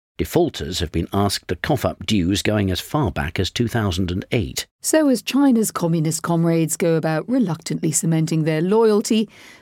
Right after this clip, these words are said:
Speaker 2: we turn to our Middle East and Africa section, where an article reports on a novel idea to uproot corruption. Sierra Leone is grappling with a deep-seated graft problem, so might a new hotline help?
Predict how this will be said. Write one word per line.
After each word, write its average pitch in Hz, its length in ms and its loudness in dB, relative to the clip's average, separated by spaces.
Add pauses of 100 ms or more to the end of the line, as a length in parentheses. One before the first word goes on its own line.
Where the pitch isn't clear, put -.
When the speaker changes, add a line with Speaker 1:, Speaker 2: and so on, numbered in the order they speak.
Speaker 2:
we 311 120 4
turn 160 400 0
to 202 120 -2
our 214 80 2
Middle 208 240 4
East 214 240 0
and 247 100 4
Africa 214 420 0
section, 160 560 0 (300)
where 170 160 2
an 175 100 2
article 247 420 0
reports 175 600 -2
on 226 140 2
a 285 40 2
novel 269 340 2
idea 165 420 2
to - 240 -4
uproot 165 340 -4
corruption. 170 680 0 (600)
Sierra 262 420 4
Leone 226 460 4
is 233 180 0
grappling 165 400 -2
with 170 100 0
a 190 60 0
deep-seated 214 680 0
graft 175 460 0
problem, 165 380 0 (240)
so 302 340 0
might 240 300 2
a 190 80 0
new 202 160 2
hotline 185 540 -2
help? 202 360 0